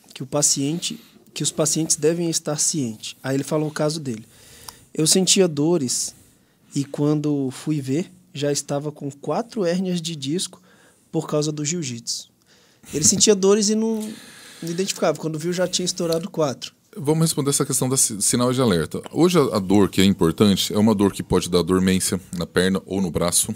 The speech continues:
Speaker 1: Hum.
Speaker 2: tá? Perda de força, tá? Na, no braço ou na perna também. Fraqueza naquele local ou dor intensa, tá? Realmente isso são os, os sinais de alerta. Agora, pensando isso em hérnia de disco, se pensar em alguma outra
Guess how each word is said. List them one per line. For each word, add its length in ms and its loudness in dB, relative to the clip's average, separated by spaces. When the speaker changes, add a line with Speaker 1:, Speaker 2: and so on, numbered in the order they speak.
Speaker 1:
Hum. 160 -10
Speaker 2:
tá? 240 2
Perda 280 2
de 100 -6
força, 500 -2
tá? 160 0
Na, 180 -2
no 220 -8
braço 360 -2
ou 40 -4
na 80 -6
perna 360 0
também. 420 -4
Fraqueza 720 -2
naquele 400 -6
local 440 -4
ou 180 -4
dor 240 -4
intensa, 500 -2
tá? 140 0
Realmente 400 0
isso 160 -2
são 220 0
os, 160 -6
os 120 -4
sinais 260 0
de 80 -2
alerta. 420 2
Agora, 340 4
pensando 460 2
isso 180 4
em 120 2
hérnia 200 4
de 120 0
disco, 280 2
se 140 2
pensar 360 2
em 20 -2
alguma 320 2
outra 280 0